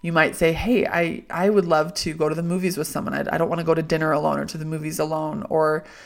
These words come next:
you know, like, you just, I want you to start to get creative on how you're gonna ask for help. And one reason I like this tip is it's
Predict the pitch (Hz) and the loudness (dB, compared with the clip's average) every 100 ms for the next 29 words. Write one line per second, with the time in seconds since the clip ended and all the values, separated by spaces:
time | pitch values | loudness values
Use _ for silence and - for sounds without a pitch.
0 | - - - 180 156 175 170 196 220 233 | -20 -14 0 4 8 8 6 0 0 2
1 | 185 233 320 311 - 233 233 202 - - | 4 4 4 2 4 4 4 2 2 0
2 | 196 180 170 202 320 - 165 175 180 175 | 2 2 4 4 4 0 -6 -2 -2 0
3 | 165 160 170 - 180 - 170 277 - - | -2 -4 -6 -4 -4 0 2 2 0 -18
4 | - - - - 175 196 247 269 214 165 | -20 -20 -14 -2 2 4 4 4 6 6
5 | 185 - 196 - - 202 - - - _ | 4 4 0 2 2 4 2 -4 -20 _
6 | 185 185 190 | 0 2 0